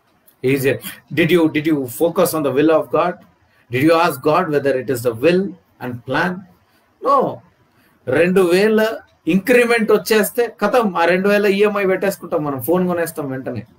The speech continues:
నెల నెలకి ఈఎంఐ. So when God is providing you, what you are doing, you are taking the worldly blessings in your house.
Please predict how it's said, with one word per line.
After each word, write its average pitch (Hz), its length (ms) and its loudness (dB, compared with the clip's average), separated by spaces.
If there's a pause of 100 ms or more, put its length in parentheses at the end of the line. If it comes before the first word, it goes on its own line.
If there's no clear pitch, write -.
(400)
నెల 147 180 2
నెలకి 156 400 -2
ఈఎంఐ. 135 260 -4 (340)
So 214 140 2
when 214 120 4 (180)
God 330 260 2 (100)
is 220 100 0 (220)
providing 185 540 2
you, 151 80 2 (100)
what 220 180 0
you 220 100 2
are 180 120 0
doing, 185 200 0 (340)
you 147 100 4
are 143 160 -4
taking 160 260 -2 (120)
the 127 60 2 (120)
worldly 143 400 0
blessings 127 440 -6
in 131 120 -8
your 113 180 -10
house. - 260 -16